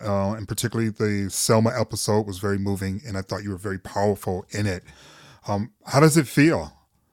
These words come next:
to be two down and, you know, hopefully a hundred more seasons to go?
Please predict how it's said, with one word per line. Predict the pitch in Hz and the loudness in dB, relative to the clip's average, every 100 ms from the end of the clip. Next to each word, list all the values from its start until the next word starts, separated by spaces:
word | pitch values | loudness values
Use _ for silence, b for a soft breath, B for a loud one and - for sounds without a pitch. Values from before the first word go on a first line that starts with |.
| _ - | _ -8
to | 113 | -4
be | 113 120 117 107 | 0 2 2 0
two | - 135 | 2 6
down | 123 117 117 117 | 6 6 6 4
and, | 107 98 95 - _ _ _ _ _ | 2 0 -2 -12 _ _ _ _ _
you | 107 | -4
know, | 95 | -2
hopefully | 95 120 - 113 | 2 2 4 2
a | |
hundred | 104 117 107 | 4 4 2
more | 104 | 2
seasons | 104 110 101 98 | 2 2 0 0
to | 101 | 0
go? | 98 90 | 0 0